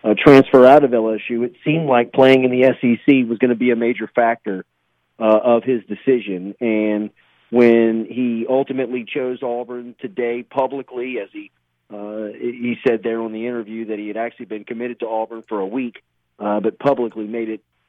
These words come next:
made it be known today. Um, it, it wasn't that surprising. I think that there was an emphasis to stay in the Southeastern Conference. I think that Auburn did a really nice job of, uh, establishing a relationship with T J during the recruiting process, even with the coaching turnover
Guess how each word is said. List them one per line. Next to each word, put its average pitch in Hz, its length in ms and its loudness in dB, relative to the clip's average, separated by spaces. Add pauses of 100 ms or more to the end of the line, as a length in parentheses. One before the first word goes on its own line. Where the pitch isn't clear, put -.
(160)
made 117 180 -6
it 110 100 -12
be 120 100 -12
known 117 260 -12
today. 110 480 -10 (460)
Um, 113 760 -10
it, 147 160 -4
it 156 80 -4
wasn't 147 320 -8
that 135 200 -10
surprising. 110 540 -8
I 110 60 -10
think 123 180 -10
that 107 140 -14
there 120 100 -8
was 120 180 -10
an 123 60 -12
emphasis 127 560 -12
to - 80 -20
stay 127 180 -6
in 123 80 -8
the 120 120 -14
Southeastern 127 500 -8
Conference. 123 560 -6
I 104 60 -4
think 113 160 -10
that 113 100 -6
Auburn 113 300 -4
did 110 120 -12
a 104 60 -16
really 127 240 -8
nice 120 300 -16
job 117 340 -6
of, 101 60 -20 (560)
uh, 113 300 -2
establishing 131 600 -4
a 120 60 -8
relationship 120 680 -8
with 107 120 -10
T 131 180 -6
J 120 220 -6
during 127 320 -8
the 123 80 -12
recruiting 120 440 -10
process, 123 540 -6
even 135 280 -6
with 123 120 -10
the - 80 -12
coaching 135 400 -6
turnover 113 560 -6